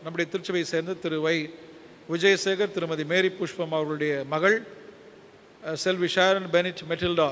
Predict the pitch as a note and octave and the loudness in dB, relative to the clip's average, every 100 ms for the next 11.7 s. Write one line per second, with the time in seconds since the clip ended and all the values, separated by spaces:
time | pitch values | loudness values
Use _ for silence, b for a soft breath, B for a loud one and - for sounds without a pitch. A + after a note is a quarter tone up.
0 | A#2+ D3 E3 E3 D#3+ D#3+ A3+ - - - | -2 -8 0 2 2 2 -2 -2 -16 -20
1 | - - - - - - - - - - | -20 -20 -20 -20 -20 -20 -20 -20 -20 -20
2 | - - - - G#3 F#3 F#3+ F#3+ G#3 G#3 | -20 -20 -14 2 2 4 2 2 2 2
3 | G3 F#3 E3 E3 F3 E3 F#3 A3 F#3 E3 | 2 0 0 -2 0 0 0 -2 0 4
4 | E3+ F#3+ F3+ E3 E3 D#3 C#3+ - - E3+ | 6 6 4 4 4 2 -2 -6 -6 -2
5 | F3 E3 D#3 E3+ D#3+ D#3+ G#3+ - - - | 0 0 0 -2 -2 0 -2 -2 -18 -20
6 | - - - - - - - - - F#3+ | -20 -20 -20 -20 -20 -20 -20 -20 -4 -2
7 | F#3+ F3 E3 F#3+ F#3+ F#3 F3+ A3 C#4 - | 0 2 4 6 8 6 4 0 -4 -2
8 | F3 F3 E3 F3+ E3+ F3 D#3+ E3 E3 E3 | 0 0 0 -4 2 2 2 0 -2 0
9 | F3 F#3 D#3+ C3 - - - - - - | 2 2 -4 -8 -20 -20 -20 -20 -20 -20
10 | - F3 F3 E3+ E3 E3 F#3 G3 - E3+ | -2 2 4 4 2 4 2 0 0 0
11 | E3 D3+ C#3+ G3+ G#3 F3+ | 0 -4 -2 2 4 4